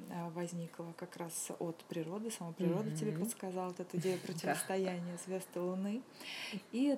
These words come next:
Speaker 1: ты говорила, что, в общем-то, идея двуликого мира у тебя получается либо параллельно, либо даже чуть пораньше, чем, э, часодейная идея появилась.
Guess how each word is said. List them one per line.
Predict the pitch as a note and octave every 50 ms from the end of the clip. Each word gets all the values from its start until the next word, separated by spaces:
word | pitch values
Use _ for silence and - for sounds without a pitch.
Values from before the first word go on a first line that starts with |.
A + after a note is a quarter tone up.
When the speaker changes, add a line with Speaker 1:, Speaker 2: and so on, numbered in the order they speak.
| C4+ -
Speaker 1:
ты | A3 G#3+ G#3+
говорила, | F#3+ F#3 F#3 F#3 F#3 G3 G#3 A3 G#3
что, | - - -
в | F#3
общем-то, | F3+ F3 - F#3+ F3+ F3 F3+ - -
идея | - F#3+ F#3+ F#3 E3+ - F#3+ F#3 F3 E3 D3+ - - -
двуликого | - E3 E3+ F3 F#3 F3+ F3 F3 - - D3+ D#3+
мира | D#3+ E3 G3 B3 D4+ D4+ D4 C4+ A#3+ -
у | G3
тебя | F#3 - F#3 F3+ G#3 A3
получается | A3 - G3 F#3 F3+ - - F#3+ F#3+ - -
либо | F#3 F#3 F#3+ F3+ E3+
параллельно, | - - F3+ F#3 F3+ F#3 G#3 B3+ C#4 C4+ A3+
либо | G3 F#3+ F#3+ - F3+
даже | F3+ F#3 F#3 F3+
чуть | - - F#3 -
пораньше, | - F3+ F3+ G3 G3+ G#3+ G#3+ - - - F#3+ F#3+ - - - - - - - - - -
чем, | - - - G3 G3 F#3+ F#3+ F#3 F#3
э, | F3+ F3+
часодейная | F3+ - - - G3 F#3 F#3 F3+ E3+ D#3+ D#3+ D#3
идея | - - D#3+ -
появилась. | - - - - - - - E3+ - - - -